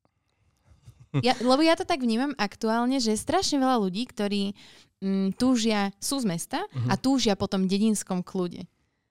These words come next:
Speaker 1: Ale ja ako človek, ktorý aj žil v rodinnom dome nejaký čas,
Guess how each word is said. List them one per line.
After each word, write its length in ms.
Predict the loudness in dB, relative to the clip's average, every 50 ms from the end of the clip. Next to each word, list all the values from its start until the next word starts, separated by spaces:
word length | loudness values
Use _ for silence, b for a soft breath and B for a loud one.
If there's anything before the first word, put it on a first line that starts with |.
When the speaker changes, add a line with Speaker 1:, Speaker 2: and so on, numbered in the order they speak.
| _ _ _ _ _ _ _ _ _
Speaker 1:
Ale 320 | -4 -2 0 0 0 0 -2 _ _
ja 180 | -4 -2 0 0
ako 220 | 0 0 0 -2
človek, 340 | -2 -2 0 0 0 0 -2
ktorý 220 | -2 -4 -4 -4 -2
aj 160 | -2 -2 -2 -2 -2 -4
žil 320 | -4 -4 -4 -2 -2 -2 0
v 80 | 0
rodinnom 320 | 0 0 0 0 0 -2 -2
dome 240 | -2 -4 -2 -2 -2
nejaký 320 | -2 -2 -4 -4 -6 -6
čas, 400 | -4 -2 -2 -2 -2 -4 -8 -12